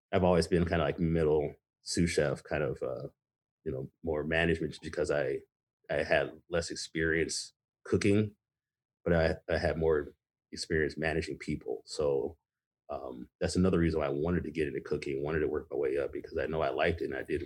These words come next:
I wanted, I wanted that respect. I wanted to know every aspect of the kitchen. Um, I always kind of knew I wanted to do my own thing. Um, eventually have, you know, have my own restaurant or pop up, you know, something. You know, you always wanna, you know,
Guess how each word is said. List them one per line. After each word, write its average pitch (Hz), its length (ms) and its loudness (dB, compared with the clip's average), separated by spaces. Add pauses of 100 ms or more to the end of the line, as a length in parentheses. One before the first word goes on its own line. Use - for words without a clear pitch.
(120)
I 78 60 -6
wanted, 76 460 -2
I - 40 -4
wanted 87 240 0
that 80 160 0
respect. - 480 -6
I 67 40 -2
wanted 78 220 -2
to 78 120 -6
know 78 140 0
every 69 220 0
aspect 71 400 -2
of 76 80 -4
the 76 60 -8
kitchen. - 380 -10 (720)
Um, 73 180 -8
I 80 60 0
always 80 300 0
kind 76 200 -4
of 76 160 -4 (640)
knew 85 200 4
I 80 40 4
wanted 76 260 0
to 67 60 -6
do 78 80 -2
my 76 160 -2
own 65 240 -6
thing. 71 340 -2 (340)
Um, 64 160 -10
eventually 69 420 -4
have, 65 280 -6
you 71 280 -6
know, 80 100 -8
have 73 100 -4
my 69 80 -6
own 65 120 -6
restaurant 71 360 -2
or 64 60 -6
pop 69 280 -4
up, 71 100 -6
you 73 80 -6
know, 67 140 -8
something. 92 420 -2
You 76 60 -2
know, 73 80 -2
you 76 120 -2
always - 220 -2
wanna, 67 200 -8 (240)
you - 80 -10
know, - 140 -10